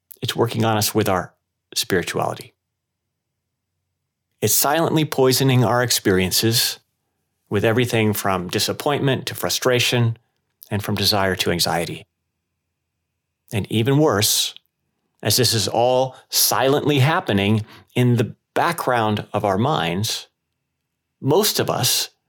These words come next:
remain convinced that it's our environment or our circumstances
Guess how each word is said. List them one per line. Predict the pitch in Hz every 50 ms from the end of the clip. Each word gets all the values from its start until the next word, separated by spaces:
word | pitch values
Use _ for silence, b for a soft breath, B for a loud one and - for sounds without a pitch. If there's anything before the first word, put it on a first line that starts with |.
| _ _ _
remain | - 117 117 117 117 117 117 113 113 113
convinced | 113 - - - - 147 135 127 - 110 135 151 170 123 95 85 - - - - - - _ _ _ _ _ _ _ _ _ _ _ _ _ _ _ _ _ _ _ -
that | - 104 107
it's | 101 - -
our | 101 98
environment | 95 95 98 123 139 135 135 131 127 123 117 -
or | 101 98
our | 98 98
circumstances | - - - 190 - - 98 - - - 82 85 85 - - 85 - - - -